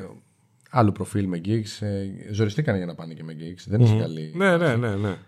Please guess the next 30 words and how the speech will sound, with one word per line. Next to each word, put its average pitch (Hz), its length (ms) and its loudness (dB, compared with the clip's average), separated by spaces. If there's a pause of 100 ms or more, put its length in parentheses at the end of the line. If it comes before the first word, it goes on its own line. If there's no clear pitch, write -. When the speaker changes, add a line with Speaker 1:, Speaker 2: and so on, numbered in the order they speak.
(420)
Speaker 2:
Αλλά 214 80 4
πήγανε, 110 300 6
τέλος 98 160 -4
Speaker 1:
είναι 143 80 4
Speaker 2:
πάντων. 131 160 4
Speaker 1:
εμβληματικός. 127 680 0
Speaker 2:
Καθιερώνεται 143 480 4
σιγά 151 220 2
σιγά 160 240 0
ως 147 100 2
μια 160 100 -2
ομάδα 156 280 4
που 143 80 -2
θα 143 120 0
πηγαίνει 143 360 4
στις - 140 -6
Speaker 1:
Γενικά 110 200 2
Speaker 2:
μεγάλες 104 180 2
Speaker 1:
παράξενο 151 360 2
Speaker 2:
οργανώσεις. 101 300 2
Speaker 1:
αγόρι 87 220 -6
ο 85 40 -8
Giggs, - 160 -14
έτσι. 87 180 -10
Δηλαδή, 90 500 -2
όποιος 123 220 -4
έχει 127 80 -6
παρακολουθήσει, 101 680 -4
είχε 117 220 -2
κάνει... 101 960 -6